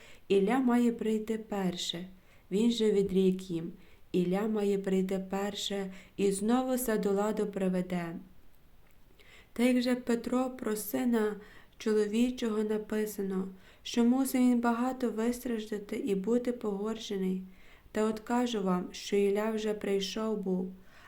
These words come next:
а вони вчинили з ним, що їм заб-, забаглось,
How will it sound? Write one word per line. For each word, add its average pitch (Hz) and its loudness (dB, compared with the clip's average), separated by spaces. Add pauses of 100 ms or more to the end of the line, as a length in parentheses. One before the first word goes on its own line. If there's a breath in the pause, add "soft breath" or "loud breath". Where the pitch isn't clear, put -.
а 190 2
вони 247 6
вчинили 240 0
з 202 -4
ним, 202 2 (680 soft breath)
що - 2
їм 285 4
заб-, 220 -2 (200)
забаглось, 196 -2